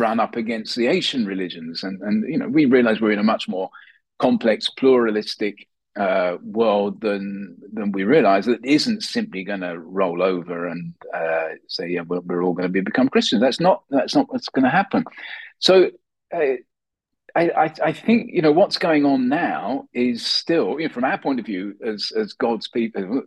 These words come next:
as Christians, as people trying to sort of think this through in the modern period, uh, what's going on now is, is again, w-, the church having to be saved, uh, partly saved from itself, saved from the crisis of,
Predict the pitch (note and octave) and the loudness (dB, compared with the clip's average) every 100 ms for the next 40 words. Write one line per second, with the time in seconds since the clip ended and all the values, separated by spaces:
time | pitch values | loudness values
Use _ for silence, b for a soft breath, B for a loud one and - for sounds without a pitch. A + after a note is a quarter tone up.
0 | G#2+ - _ G#2+ - - - A2+ - A2 | -10 -20 _ -18 -16 -10 -4 -4 -2 -4
1 | C3 - G#2+ - A#2+ A2 G#2 A2 G2+ G#2 | -4 -4 -6 -4 -4 -4 -6 -6 -6 -6
2 | F#2+ - B2+ A2 G#2+ - - A2 F#2+ G2+ | -8 0 0 2 -2 -4 2 4 4 4
3 | G2+ G2+ F#2+ F#2 _ - F#2 F2+ G#2 A#2+ | 2 2 -4 -12 _ -4 -2 0 -2 -4
4 | B B B B B B G#2 A#2 A#2 - | B B B B B B 2 4 4 0
5 | B2+ D3 - A#2+ A#2 A2+ G#2 G2 A#2+ C#3 | 0 0 0 0 2 0 0 0 -2 -2
6 | C3+ B2 D3 C3 B2+ A#2+ B2+ F3 C#3+ F2+ | -4 -4 -4 -4 -6 -4 -2 -2 -2 -6
7 | B2+ B2+ _ _ _ _ D3 B2 C3+ C#3 | -8 -10 _ _ _ _ -20 -12 -10 -6
8 | C3+ - C#3 B2 A2+ C3 B2+ A2 A#2+ G#2 | -6 -2 0 0 -2 -6 -4 -6 -10 -10
9 | G#2+ - - A#2+ G#2 D#2+ C#2+ - - _ | -10 -8 -8 -8 -8 -10 -18 -20 -20 _
10 | _ _ _ _ F2 E2 D2+ - - - | _ _ _ _ -8 -8 -8 -12 -4 0
11 | A#2 F#2+ - G#2 F2+ - F2 - - D#2+ | 0 -2 -2 -2 -4 -10 -12 -10 -8 -6
12 | C2+ - - A2+ A2 A2 G2 - G#2+ G2+ | -8 -8 -4 -2 -4 -4 -8 -6 -6 -6
13 | - F2+ F#2+ | -8 -10 -8